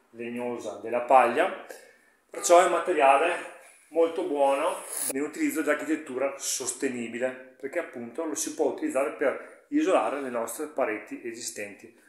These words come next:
Perciò, oltre alle balle di paglia, oltre alla paglia da insufflaggio,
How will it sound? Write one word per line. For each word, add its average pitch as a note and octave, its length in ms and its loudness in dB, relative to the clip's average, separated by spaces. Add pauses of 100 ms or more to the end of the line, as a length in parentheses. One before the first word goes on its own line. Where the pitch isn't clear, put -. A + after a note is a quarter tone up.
(220)
Perciò, - 760 0
oltre D#3 340 6
alle B2 180 0
balle C3+ 300 0
di - 80 -12
paglia, C#3 520 2 (720)
oltre C#3+ 600 2 (580)
alla B2+ 200 -2
paglia C3 680 0
da B2 100 -4
insufflaggio, D3 840 -2